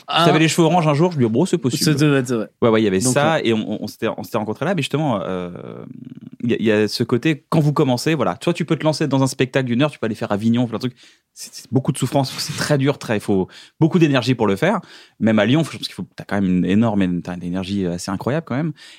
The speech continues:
Speaker 2: Et toi, Marina, t'es passée par le, le standard des petits comedy clubs, des petits, on commence, on fait un petit texte, on voit comment ça se passe. On monte à Paris aussi de temps en temps.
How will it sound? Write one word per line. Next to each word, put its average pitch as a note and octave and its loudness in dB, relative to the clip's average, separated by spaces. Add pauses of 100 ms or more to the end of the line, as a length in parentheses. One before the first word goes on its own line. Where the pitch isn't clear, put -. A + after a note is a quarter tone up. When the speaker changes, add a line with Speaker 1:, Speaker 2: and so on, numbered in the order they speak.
Speaker 2:
Et - -4
toi, E3 2
Marina, D3 2
t'es C#3 -6
passée C3 -2
par B2 -2
le, G#2 2
le G2+ 0
standard B2 0
des A#2 0
petits - -12
comedy A#2 0
clubs, C3 0
des A#2+ 2
petits, C#3+ -4
on B2+ 2
commence, C3 0
on A#2+ -14
fait - -4
un A2+ 2
petit A2+ -6
texte, B2+ -2
on A#2+ -6
voit A2 -2
comment G#2 0
ça F#2 -6
se - -10
passe. C#3 0
On B2 0
monte C#3+ 2
à C#3 2
Paris B2+ 2
aussi A2+ -2
de B2+ -14
temps G#2 -2
en G2 -4
temps. E3 0